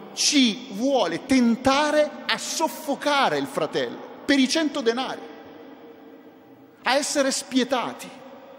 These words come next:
Ecco perché la prima versione del Padre Nostro si conclude con le parole che vi ho citato. Dovreste tenerle sempre a mente quando ho finito. "Rimetti a noi i nostri debiti,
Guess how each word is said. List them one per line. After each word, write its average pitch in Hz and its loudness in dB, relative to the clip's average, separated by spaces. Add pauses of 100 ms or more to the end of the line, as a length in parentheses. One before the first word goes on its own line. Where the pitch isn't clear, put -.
(560)
Ecco 302 4
perché 202 2
la 165 2
prima 214 4
versione 196 0
del 180 2
Padre 165 -2
Nostro 175 0 (220)
si - 2
conclude 208 2
con 180 2
le 175 2
parole 175 2
che 165 -4
vi 151 -4
ho 165 -2
citato. 165 -2 (240)
Dovreste 240 2 (800)
tenerle 240 6
sempre 240 2
a 214 4
mente 214 0
quando 165 -2
ho 151 0
finito. 170 -2 (120)
"Rimetti 247 2
a 220 6
noi 240 4
i - 0
nostri 220 -4
debiti, 180 -2